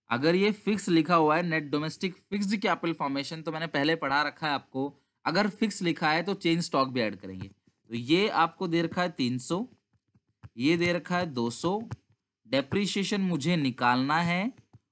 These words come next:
और change in stock जो मुझे दिया हुआ है वो दिया फिफ्टी।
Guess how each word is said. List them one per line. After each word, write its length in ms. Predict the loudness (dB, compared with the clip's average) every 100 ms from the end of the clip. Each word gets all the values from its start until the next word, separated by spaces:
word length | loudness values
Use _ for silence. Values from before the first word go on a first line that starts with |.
| -8
और 100 | -8
change 420 | -6 -2 0 2
in 140 | 0 0
stock 420 | 2 4 6 4
जो 160 | 0
मुझे 260 | 2 2 2
दिया 220 | 2 4
हुआ 200 | 4 4
है 60 | 2
वो 120 | 0
दिया 220 | 0 0
फिफ्टी। 460 | -2 -8 -10 -12